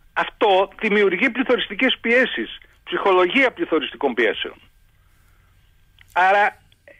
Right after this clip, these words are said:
αυ-, από εκεί πρέπει να ξεκινήσουμε. Δηλαδή, πρέπει να ξεκινήσει κάποιος που έχει την πολιτική βούληση, χωρίς να, να, να, να ενδιαφερθεί για το πολιτικό κόστος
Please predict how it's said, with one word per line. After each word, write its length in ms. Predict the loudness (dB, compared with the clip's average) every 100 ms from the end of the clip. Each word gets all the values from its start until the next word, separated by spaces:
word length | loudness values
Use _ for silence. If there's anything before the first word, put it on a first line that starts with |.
| -8 -4
αυ-, 220 | -4 -2 -2
από 140 | -2
εκεί 160 | -2 -2
πρέπει 280 | -2 -2 0
να 80 | -2
ξεκινήσουμε. 440 | 0 -2 -4 -2
Δηλαδή, 220 | 0 0
πρέπει 200 | 0 0 0
να 60 |
ξεκινήσει 520 | 0 -2 0 -2 -2
κάποιος 340 | -2 -2 -2 -6
που 180 | -2 0
έχει 180 | 0 -2
την 120 | 0
πολιτική 400 | 0 0 -2 -4
βούληση, 640 | 0 2 2 0 0 0 -2 -8 _ _ _ _
χωρίς 520 | -4 2 4 4 2
να, 420 | 2 2 0 -2 -2
να, 100 | -2
να, 220 | 0 0
να 260 | 0 2
ενδιαφερθεί 600 | 2 2 2 0 -2 0 0
για 160 | 0
το 100 | 0
πολιτικό 500 | 0 0 0 0 0
κόστος 540 | 0 -2 0 0 0